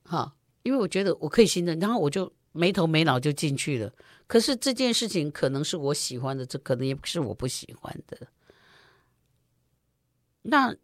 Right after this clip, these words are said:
喜欢的我们知道下一次可以加码，可是不喜欢的事情我们知道说我们可以，呃，防范未然。那么在，在未来的事情里面，就是说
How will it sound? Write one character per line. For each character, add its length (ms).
喜 280
欢 200
的 120
我 120
们 140
知 140
道 140
下 200
一 40
次 180
可 180
以 480
加 220
码， 160
可 120
是 100
不 180
喜 180
欢 140
的 80
事 140
情 140
我 80
们 100
知 140
道 140
说 140
我 100
们 160
可 160
以， 180
呃， 240
防 240
范 180
未 200
然。 260
那 100
么 100
在， 160
在 280
未 160
来 180
的 100
事 160
情 200
里 80
面， 120
就 140
是 160
说 260